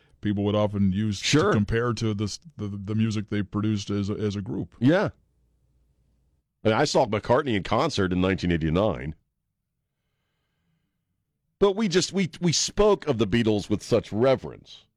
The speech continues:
Speaker 2: And, and, and, and, you know, frankly, I listened to a lot of the Beatles. I, I, I was a huge Beatles fan.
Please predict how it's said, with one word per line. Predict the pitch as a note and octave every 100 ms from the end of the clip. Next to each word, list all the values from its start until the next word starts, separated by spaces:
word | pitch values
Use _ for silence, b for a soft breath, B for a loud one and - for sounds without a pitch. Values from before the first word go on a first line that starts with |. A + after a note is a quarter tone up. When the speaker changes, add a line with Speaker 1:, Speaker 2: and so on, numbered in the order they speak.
| -
Speaker 2:
And, | A2+ A#2
and, | A#2 B2 A2+ A#2+
and, | A#2+ A#2+ B2
and, | A#2+ A#2 A#2+ -
you | A#2
know, | G#2+
frankly, | - C#3+ A#2 G#2+
I | A2
listened | A2 C#3 - G#2 E2+
to | F2+
a |
lot | E2 F#2+ G#2+ G#2+
of | F#2
the | E2
Beatles. | D#2+ D#2+ D2+ D2
I, | D#2+ D#2 D#2+
I, | D2+
I | -
was | F2 D2+
a |
huge | - - A2+ F#2+ -
Beatles | F2 D#2 -
fan. | D2+ C#2+ C#2+